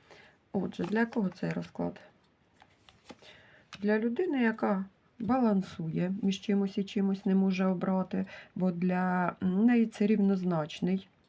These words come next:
якийсь вибір, що те, що те обереш, все рівнозначне. Або для людини, яка зараз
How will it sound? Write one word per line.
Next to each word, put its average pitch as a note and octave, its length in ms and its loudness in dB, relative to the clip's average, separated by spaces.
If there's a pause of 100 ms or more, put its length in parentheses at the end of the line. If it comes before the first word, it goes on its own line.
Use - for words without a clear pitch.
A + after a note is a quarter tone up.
(840)
якийсь G3 460 2
вибір, F#3+ 380 0
що G3 180 -6
те, G3 160 -4
що F3+ 140 -6
те F3+ 200 -4
обереш, E3+ 520 -4
все - 240 -6
рівнозначне. E3 840 -4 (360)
Або A3+ 280 -2
для A3+ 240 0
людини, A#3 340 0
яка G3 260 0
зараз F#3 400 0